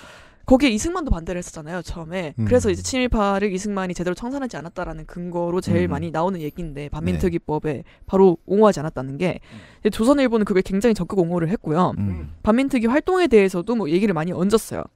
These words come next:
Speaker 2: 네.
Speaker 1: 근데 이것도 디테일을 볼 필요가 있습니다.
Speaker 2: 왜일까?
Speaker 1: 네, 당시 조선일보의 주장은 사설에 나왔던 건데요.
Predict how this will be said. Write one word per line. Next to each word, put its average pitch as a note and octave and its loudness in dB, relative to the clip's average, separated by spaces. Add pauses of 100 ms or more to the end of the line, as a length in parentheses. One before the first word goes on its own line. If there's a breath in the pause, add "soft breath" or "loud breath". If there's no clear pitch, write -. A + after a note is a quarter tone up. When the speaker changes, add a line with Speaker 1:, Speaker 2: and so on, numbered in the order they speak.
Speaker 2:
네. G#2+ -20 (600 soft breath)
Speaker 1:
근데 C4+ 2
이것도 A#3 2
디테일을 A3+ 8
볼 F#3 4
필요가 - -2
있습니다. - -12 (200)
Speaker 2:
왜일까? G#3 -8 (920 loud breath)
Speaker 1:
네, G#3 -8
당시 A#3+ 0
조선일보의 G3 -2 (320)
주장은 E3+ -4
사설에 F4 0
나왔던 D3+ 0
건데요. D#3 -6